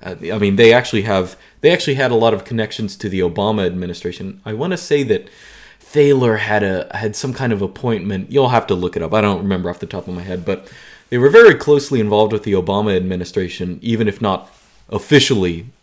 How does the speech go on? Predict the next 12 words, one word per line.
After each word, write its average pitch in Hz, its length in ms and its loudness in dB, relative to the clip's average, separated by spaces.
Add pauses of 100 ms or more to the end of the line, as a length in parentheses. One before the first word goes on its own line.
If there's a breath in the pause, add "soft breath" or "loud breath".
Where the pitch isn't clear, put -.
intellectually. 98 840 -6 (180)
And 104 380 -6 (640)
they 120 120 -4
often 160 260 -2
came 143 220 -4
to 135 100 -4
the 110 100 0
table 156 380 4
with 117 100 -4
the 107 120 -2
ideas 120 400 0
that, 107 160 -2